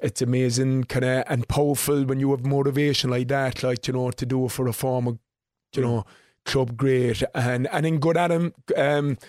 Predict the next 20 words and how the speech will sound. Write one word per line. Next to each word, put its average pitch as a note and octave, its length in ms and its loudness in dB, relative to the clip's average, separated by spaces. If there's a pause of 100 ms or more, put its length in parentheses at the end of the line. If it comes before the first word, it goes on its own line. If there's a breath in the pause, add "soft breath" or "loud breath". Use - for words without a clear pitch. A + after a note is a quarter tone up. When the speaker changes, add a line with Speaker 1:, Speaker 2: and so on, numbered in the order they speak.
(480 loud breath)
Speaker 1:
they C3+ 80 -2
had C3 80 0
a D3 60 2
storming D#3+ 540 2
last D3 280 2
quarter D3+ 460 0
to B2 140 -6
the C3+ 100 0
game, C3+ 520 0 (100)
and C3 580 0 (1300 soft breath)
probably B2+ 240 2 (140)
de-, C#3+ 200 0
a, - 60 2
a B2 260 -4
deserving D#3 680 2
winners D#3+ 360 0
just - 400 -2
about, D#3+ 380 2
because C#3+ 320 -2
Midleton, D#3 880 0